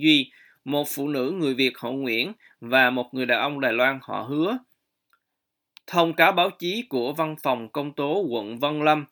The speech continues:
do C N A dẫn lại cho biết, anh Lê và cô Nguyễn là một cặp.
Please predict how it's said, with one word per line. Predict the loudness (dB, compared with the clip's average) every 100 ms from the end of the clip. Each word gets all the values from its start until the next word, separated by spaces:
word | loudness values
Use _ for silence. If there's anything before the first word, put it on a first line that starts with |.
| -20 _
do | -2 0
C | 2 2 2
N |
A | 2
dẫn | 2 0 0
lại | 0 0
cho | 0
biết, | 2 0 0 _ _ -2
anh | 0 2
Lê | 4 4 2
và | -2 -2
cô | -4
Nguyễn | -2 -4 -4 -4
là | -4
một | -6 0
cặp. | 0